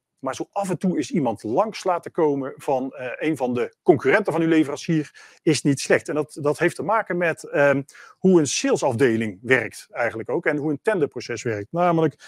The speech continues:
op het moment, hè, dat heb ik net aangegeven, als er wel iets van, een soort van een relatie is en er is gepretenderd, dan heeft u ook meer kans dat er kennis is over uw organisatie en dat we dus gaan inschrijven. Dus het is in uw belang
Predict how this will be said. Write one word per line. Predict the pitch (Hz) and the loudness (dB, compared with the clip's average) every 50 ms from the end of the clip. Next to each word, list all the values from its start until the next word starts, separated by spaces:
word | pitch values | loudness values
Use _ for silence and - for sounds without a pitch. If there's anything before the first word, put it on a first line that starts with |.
| - - - - _ _ _ _ _ _ | -20 -20 -20 -20 _ _ _ _ _ _
op | - 220 208 | 4 6 6
het | 208 156 | 6 6
moment, | 156 175 180 208 196 143 - - | 4 4 4 4 4 2 0 -4
hè, | 196 214 | -8 -6
dat | 208 175 - | -6 -4 -4
heb | 170 151 | -4 -6
ik | 139 | -4
net | 147 139 - | -6 -4 -2
aangegeven, | 185 185 185 147 131 127 135 117 110 - | 0 2 2 2 2 2 2 2 2 0
als | - 196 202 165 123 | 2 2 2 2 0
er | 123 117 | -4 -4
wel | 123 196 226 233 | -2 0 0 0
iets | - 160 - - | -2 -4 -6 -6
van, | 180 147 107 165 | -8 -8 -8 -10
een | - 143 | -14 -14
soort | - - - 247 240 - | -12 -8 -4 -4 -4 -4
van | - 190 | -4 -6
een | 165 135 | -6 -6
relatie | 147 156 175 190 185 - - 131 | -6 -4 -4 -4 -4 -6 -6 -8
is | 123 | -6
en | 151 156 | -6 -6
er | 151 | -6
is | 156 143 | -6 -6
gepretenderd, | - 143 - - 147 139 - - 226 202 147 117 - - - - _ _ _ - - - - - _ - | -6 -10 -8 -8 -10 -8 -6 -4 -4 -2 -4 -4 -6 -12 -20 -20 _ _ _ -20 -20 -20 -20 -20 _ -2
dan | - 156 147 | 0 0 2
heeft | 170 220 196 - | 2 0 0 2
u | 185 | 0
ook | 175 165 135 | 0 0 0
meer | 160 185 233 247 - | -2 -2 -2 -2 -4
kans | _ - 190 143 175 190 - - - - _ _ _ _ _ | _ 0 0 0 0 -4 -8 -12 -12 -14 _ _ _ _ _
dat | - 170 151 - | 0 0 0 -2
er | 117 - - | -4 -8 -2
kennis | - 240 233 208 151 | 0 0 0 0 -2
is | 156 135 139 | -2 0 2
over | 139 127 123 135 | 2 2 2 2
uw | 120 113 | 0 0
organisatie | 113 101 98 98 92 110 156 220 247 240 - - 285 _ _ _ _ _ _ _ _ _ _ _ _ _ | -2 -4 -6 -10 -6 -2 0 0 0 -2 -4 -10 -12 _ _ _ _ _ _ _ _ _ _ _ _ _
en | - 202 208 220 233 240 233 220 _ _ _ _ _ _ _ - | 0 0 2 2 0 -2 -6 -8 _ _ _ _ _ _ _ -8
dat | 165 151 214 208 - | -2 0 0 0 0
we | - 123 | -2 -6
dus | 120 - | -6 -6
gaan | - - 104 | -12 -14 -14
inschrijven. | 107 - - - 208 - 95 _ _ _ _ _ _ _ _ _ _ | -14 -12 -10 -8 -8 -8 -8 _ _ _ _ _ _ _ _ _ _
Dus | - 190 185 | -2 -2 0
het | 165 170 - | -2 -2 -4
is | 170 151 | -2 0
in | 165 | 0
uw | 135 113 | -2 -2
belang | 104 110 110 160 220 247 262 _ | -2 0 2 2 2 0 -2 _